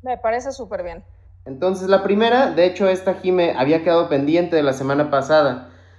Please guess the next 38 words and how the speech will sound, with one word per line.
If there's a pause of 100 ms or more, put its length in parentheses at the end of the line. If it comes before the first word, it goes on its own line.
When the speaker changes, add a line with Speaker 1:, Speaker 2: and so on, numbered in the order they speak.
(160)
Speaker 2:
Es
Paula
Speaker 1:
Ok.
Speaker 2:
Cardoso
y
es
de
la
Ciudad
de
México.
Ella
nos
pregunta, (680)
como
empresaria, (140)
porque
en
el
episodio (320)
pasado
hablamos
sobre
empleados, (520)
yo
quisiera
saber
qué
está
haciendo
el
gobierno
para
apoyar
económicamente
a
las
empresas.